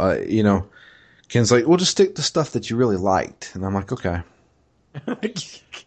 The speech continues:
Speaker 2: Yeah, that's good luck. Good luck
Speaker 1: Yeah.
Speaker 2: on that one. 'Cause, 'cause, you know, even though I've just been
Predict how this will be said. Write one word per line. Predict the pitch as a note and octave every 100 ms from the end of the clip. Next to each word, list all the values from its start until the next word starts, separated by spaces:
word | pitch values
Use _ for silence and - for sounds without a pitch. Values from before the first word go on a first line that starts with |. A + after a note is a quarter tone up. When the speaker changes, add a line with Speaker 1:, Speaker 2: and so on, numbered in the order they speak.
| - - -
Speaker 2:
Yeah, | B2 G#2+ A2
that's | B2 A#2+ -
good | D3+ C3
luck. | A2+ G#2+
Good | - F3
luck | D#3+ C#3
Speaker 1:
Yeah. | C3+
Speaker 2:
on | B2+
that | C3 B2
one. | A#2
'Cause, | D#3+ C#3+ - -
'cause, | - F3 D3+ -
you | F3+
know, | D#3+ D3+
even | E3+ E3+
though | D#3
I've | D#3+ D3
just | D3+ D3+
been | D3 C3